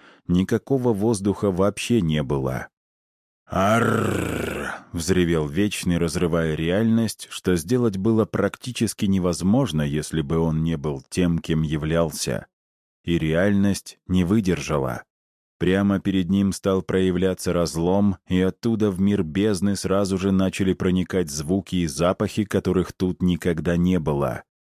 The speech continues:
Здесь вообще никогда ничего не было. «Иди», — властно приказал Шари его повелитель. «Слушаюсь, сделаю все, что в моих силах», —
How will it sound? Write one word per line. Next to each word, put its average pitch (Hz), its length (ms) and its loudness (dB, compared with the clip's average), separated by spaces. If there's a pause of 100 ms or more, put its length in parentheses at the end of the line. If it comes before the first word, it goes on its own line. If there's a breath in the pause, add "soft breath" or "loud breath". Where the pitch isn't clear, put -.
(280)
Здесь 82 480 -2
вообще 87 760 -2
никогда 80 840 -2 (120)
ничего 80 580 0
не 80 260 0
было. 65 460 -4 (800)
«Иди», — 87 680 2 (440)
властно 90 480 2
приказал 82 500 -2
Шари 98 360 0
его 87 320 0
повелитель. 76 800 -2 (400)
«Слушаюсь, 92 880 -2
сделаю 95 540 0
все, 107 260 -2
что 101 220 -2
в 85 60 -6
моих 90 300 0
силах», — - 640 -4